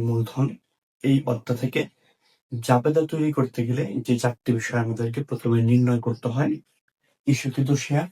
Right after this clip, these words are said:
প্রাপ্ত আবেদন সংখ্যা, শেয়ারের প্রকৃত মূল্য এবং শেয়ারের বিক্রয় মূল্য।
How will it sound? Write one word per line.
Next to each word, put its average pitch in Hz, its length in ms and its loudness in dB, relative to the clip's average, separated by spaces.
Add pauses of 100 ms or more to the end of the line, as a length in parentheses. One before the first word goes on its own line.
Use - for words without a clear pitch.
(120)
প্রাপ্ত - 320 2
আবেদন 131 320 2
সংখ্যা, 123 440 -4
শেয়ারের 123 460 0
প্রকৃত 147 280 -4
মূল্য 156 300 2
এবং 135 200 0
শেয়ারের 117 460 0
বিক্রয় 131 360 2
মূল্য। 104 180 -4